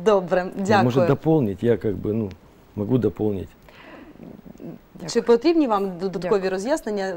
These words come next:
Speaker 1: е, доповнення, чи ви так все зрозуміли?
Speaker 3: Ні, ну, якщо є, е, робота, кожен фахівець має займатися своєю справою,
Speaker 1: Мгм.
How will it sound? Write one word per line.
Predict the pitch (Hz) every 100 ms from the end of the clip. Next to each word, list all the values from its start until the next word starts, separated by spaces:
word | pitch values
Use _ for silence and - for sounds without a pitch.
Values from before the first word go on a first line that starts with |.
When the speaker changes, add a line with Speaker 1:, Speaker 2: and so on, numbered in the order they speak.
| 165
Speaker 1:
е, | 175 180 180
доповнення, | 175 - 254 226 196 190 180
чи | - 180
ви | 180
так | - 175
все | - 156
зрозуміли? | 156 151 147 143
Speaker 3:
Ні, | 214
ну, | 220
якщо | 254 - 285
є, | 247 247 226 -
е, | 202 196 190 185 - -
робота, | 202 185 233 220
кожен | 202 302 294
фахівець | 254 - - 233 233
має | 208 202
займатися | 170 170 170 160 147 143
своєю | - 139 135
справою, | - - - 175 170
Speaker 1:
Мгм. | -